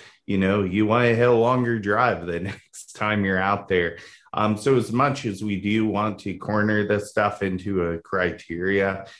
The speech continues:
I think sometimes there's just a time where we may need to promote a new division if we wanna go back to that smaller stature. Um, it's not really fair to, uh, you know, change everything all of a sudden for people who have put in,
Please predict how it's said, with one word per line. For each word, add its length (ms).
I 60
think 260
sometimes 680
there's 240
just 300
a 80
time 400
where 180
we 280
may 200
need 320
to 100
promote 500
a 100
new 300
division 640
if 180
we 80
wanna 300
go 180
back 380
to 100
that 300
smaller 720
stature. 1120
Um, 480
it's 260
not 240
really 280
fair 580
to, 360
uh, 220
you 100
know, 200
change 560
everything 680
all 100
of 60
a 100
sudden 340
for 280
people 420
who 120
have 160
put 180
in, 180